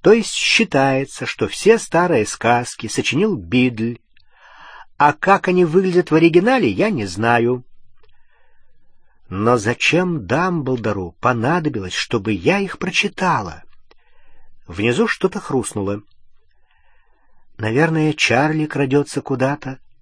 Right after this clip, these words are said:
чтобы, пока мама спит, заново отрастить волосы", нервно произнес Рон.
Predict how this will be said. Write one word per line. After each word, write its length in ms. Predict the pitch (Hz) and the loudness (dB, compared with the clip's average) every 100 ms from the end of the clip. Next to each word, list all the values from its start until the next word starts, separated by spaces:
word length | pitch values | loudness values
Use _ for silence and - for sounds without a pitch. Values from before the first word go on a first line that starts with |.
| _ _ | _ _
чтобы, 540 | - - 117 135 127 123 | -12 2 2 4 0 0
пока 280 | 120 - 127 | -2 0 2
мама 240 | 123 113 | 2 2
спит, 320 | 107 - 175 | -4 0 0
заново 500 | 107 87 120 165 151 | 0 -2 -2 -2 -4
отрастить 600 | 135 - 107 98 - 160 | -4 -6 -6 -4 -4 -6
волосы", 640 | 104 101 117 120 - - 120 - _ _ | -2 2 4 2 -6 -12 -16 -20 _ _
нервно 480 | - 95 151 185 196 | -4 2 2 2 -2
произнес 640 | - 120 107 87 98 - | -2 0 0 -2 -6 -4
Рон. 320 | 113 104 104 | -2 0 -2